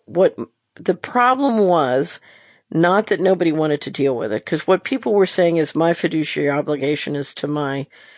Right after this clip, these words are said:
family, my business, my, you know, and, and if I try and do this big over-, overwhelming thing, you know, I, I won't be effective. And so I'm not gonna deal with it. The problem was not that they would not push the red button. The problem was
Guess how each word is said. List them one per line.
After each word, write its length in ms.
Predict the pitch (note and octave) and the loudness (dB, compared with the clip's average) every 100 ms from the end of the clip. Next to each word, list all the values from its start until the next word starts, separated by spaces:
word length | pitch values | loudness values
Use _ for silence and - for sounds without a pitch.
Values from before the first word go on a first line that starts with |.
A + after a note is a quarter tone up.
| - _ | -20 _
family, 540 | - - E3+ E3+ E3 D#3 | -6 2 2 2 0 0
my 220 | D3+ C#3+ | 0 -2
business, 680 | C3+ D3+ D3+ D3 D3+ C#3+ | 0 0 0 0 -2 -2
my, 460 | C#3 C#3+ C3+ C3+ C3 _ _ | -4 -4 -4 -6 -10 _ _
you 120 | - D3 | -4 -2
know, 320 | C3 A#2+ D3+ _ _ _ _ | -2 -6 -10 _ _ _ _
and, 200 | D#3+ D3 | -4 -4
and 140 | - D#3+ | -2 -2
if 120 | D#3+ | 0
I 100 | D#3+ | 0
try 240 | E3 F#3 | 0 0
and 140 | F3 E3+ | 0 0
do 140 | E3 | -2
this 180 | D#3 D#3 | -2 -4
big 200 | - D#3+ | -4 -2
over-, 240 | D#3 C#3+ D3+ - - | -2 -2 -6 -4 0
overwhelming 580 | C#3+ D3+ D3+ C#3+ C#3+ | 0 0 -2 -2 -4
thing, 440 | D3 - C#3+ C#3 - | -4 -4 -4 -4 -4
you 80 | D3+ | -2
know, 140 | D3 | -2
I, 140 | C#3 - | -4 -6
I 100 | - | -4
won't 240 | C#3+ D3+ C#3 | -2 -2 -6
be 120 | B2 | -6
effective. 640 | B2+ - C3 - A2+ C3 - | -4 -4 -4 -6 -12 -12 -10
And 200 | C#3 C#3 | -8 -8
so 280 | - C#3+ C#3 | -4 -2 -2
I'm 100 | C#3 | -4
not 180 | C#3+ | -4
gonna 160 | C#3+ C#3+ | -4 -6
deal 220 | C3+ C3+ | -4 -4
with 160 | B2 - | -4 -8
it. 180 | - - - - - - | -14 -18 -20 -20 -20 -10
The 100 | - | -6
problem 480 | E3+ - A#3 B3 C#4+ | -2 2 2 4 4
was 220 | G#3 - | 2 4
not 220 | E3 D#3+ | 2 2
that 120 | D#3 D3+ | 0 0
they 140 | D3+ | 0
would 160 | C#3+ D3 | 0 -4
not 200 | C#3+ C#3+ | -4 -4
push 240 | - C3 | -6 -6
the 120 | C#3+ | -6
red 180 | D3 C#3+ | -6 -4
button. 280 | B2 C3 C#3+ | -6 -4 -6
The 60 | |
problem 480 | C3+ - F3+ F#3 G3 | -4 2 2 4 2
was 360 | E3 D3+ D3+ | 2 0 0